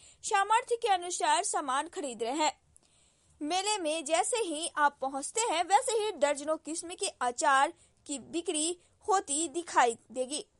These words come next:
जैसे ही आप पहुंचेंगे, वैसे ही आपके मुंह में पानी आ जाएगी और चटपटे स्वाद लेने के लिए उत्सुक हो जाएंगे।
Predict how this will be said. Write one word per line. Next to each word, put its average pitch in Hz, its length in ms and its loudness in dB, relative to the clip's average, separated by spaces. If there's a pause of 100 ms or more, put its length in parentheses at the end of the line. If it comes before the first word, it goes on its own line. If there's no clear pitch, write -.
(1120)
जैसे 427 320 6
ही 466 160 2
आप 370 300 4
पहुंचेंगे, 370 500 2
वैसे 339 320 2
ही 392 140 -4
आपके 320 360 2
मुंह 294 200 -4
में 349 240 0
पानी 339 340 2
आ 226 120 2
जाएगी 254 380 0
और 392 120 10
चटपटे 440 580 -2
स्वाद 302 420 2
लेने 302 220 -2
के 349 220 -8
लिए 269 200 -6
उत्सुक 381 480 -4
हो 277 80 -4
जाएंगे। 240 420 2